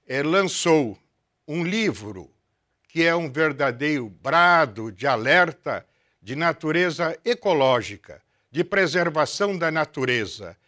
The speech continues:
neste ano que nós celebramos e temos a preocupação da preservação da Amazônia, dos nossos rios, da nossa flora, da nossa fauna,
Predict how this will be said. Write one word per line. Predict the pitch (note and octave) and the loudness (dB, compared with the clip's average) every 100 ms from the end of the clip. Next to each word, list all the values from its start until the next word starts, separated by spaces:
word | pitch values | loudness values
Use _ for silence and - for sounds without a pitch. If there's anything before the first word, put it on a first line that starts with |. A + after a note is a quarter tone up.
| _ _ | _ _
neste | A2 D3 - - | -4 -4 -2 -2
ano | C3+ D#3 F#3+ G3 F#3 _ _ _ | 2 2 0 -6 -10 _ _ _
que | G#3 | -8
nós | G3+ D3+ C3 C3 | -4 0 0 0
celebramos | - C3+ B2+ B2 F#2+ G#2+ B2 B2 C3 - - _ _ _ _ _ _ _ - | -4 -6 -4 -6 -4 -6 -6 -10 -14 -14 -18 _ _ _ _ _ _ _ -14
e | A#2+ | -12
temos | - A#2 A#2 G2+ | -4 -2 -2 -6
a | G#2+ | -8
preocupação | - C3 B2+ A2+ A2 G#2 - B2+ D3 C3 | -6 -10 -10 -10 -8 -8 -6 -6 -6 -10
da | A#2 D#3+ | -12 -10
preservação | E3+ C#3+ C3 A#2+ A#2 - - A2+ A#2 _ _ _ | -8 -8 -6 -6 -8 -8 -10 -10 -12 _ _ _
da | F2 A2+ | -8 -8
Amazônia, | G#2 G2 - G#2 A#2+ A#2 A2 G2+ E2 _ _ _ | -6 -10 -8 -6 -6 -6 -10 -12 -16 _ _ _
dos | G#2+ A2 | -16 -14
nossos | G#2+ A2+ G2+ - F#2+ | -6 -6 -6 -12 -18
rios, | F2+ A2 B2+ A#2 G#2 - - _ _ | -12 -6 -6 -6 -8 -14 -18 _ _
da | - A2+ | -10 -8
nossa | G2 A2 G2+ G2 | -6 -6 -8 -10
flora, | - - G#2 A#2+ A2+ G#2 F#2+ | -14 -8 -2 0 0 -2 -6
da | F#2+ G2+ | -10 -10
nossa | G2 G#2+ - G2 | -10 -12 -10 -14
fauna, | - - A2+ A#2 A2 G2+ F2+ E2 | -16 -8 -2 0 0 -2 -12 -16